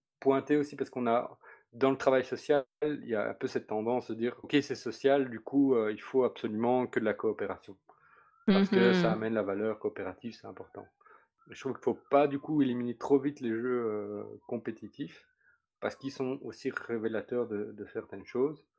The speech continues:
Speaker 1: Et se dire
Speaker 2: Mmh.
Speaker 1: que la compétition, finalement, il faut pas la nier, en fait. Il faut,
Speaker 2: Mmh.
Speaker 1: faut aussi voir comment elle, elle sera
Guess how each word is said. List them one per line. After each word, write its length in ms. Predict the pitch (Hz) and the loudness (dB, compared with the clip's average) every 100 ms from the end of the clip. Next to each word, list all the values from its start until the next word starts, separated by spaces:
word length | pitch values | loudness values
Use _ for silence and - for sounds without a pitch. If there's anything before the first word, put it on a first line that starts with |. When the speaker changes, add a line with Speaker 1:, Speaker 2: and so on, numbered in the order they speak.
| _ _ _ - | _ _ _ -4
Speaker 1:
Et 40 | |
se 120 | 220 | 2
dire 120 | 202 170 | 4 2
Speaker 2:
Mmh. 80 | - | -2
Speaker 1:
que 80 | 104 | -8
la 100 | 107 | -8
compétition, 680 | - 113 113 104 - 147 147 | -8 -8 -8 -10 -6 -2 -2
finalement, 600 | - 110 113 123 120 - | -4 -6 -2 -4 -4 -10
il 60 | - | -12
faut 140 | - 117 | -10 0
pas 180 | 147 | 4
la 140 | 143 120 | 4 2
nier, 540 | 120 127 131 131 120 _ | -2 -4 -2 -2 -4 _
en 100 | 107 | -12
fait. 260 | - 98 - _ _ | -12 -14 -16 _ _
Il 120 | 113 | -14
faut, 380 | - 123 127 190 | -2 4 6 6
Speaker 2:
Mmh. 0 | |
Speaker 1:
faut 180 | - 120 | 2 -4
aussi 460 | 113 - 156 156 - _ | -6 -6 -8 -8 -12 _
voir 360 | 95 135 135 - | 0 2 2 0
comment 500 | 117 117 131 131 - | -4 0 0 -2 -6
elle, 140 | 107 | -10
elle 140 | 107 104 | -10 -10
sera 380 | - 110 57 | -8 -6 -6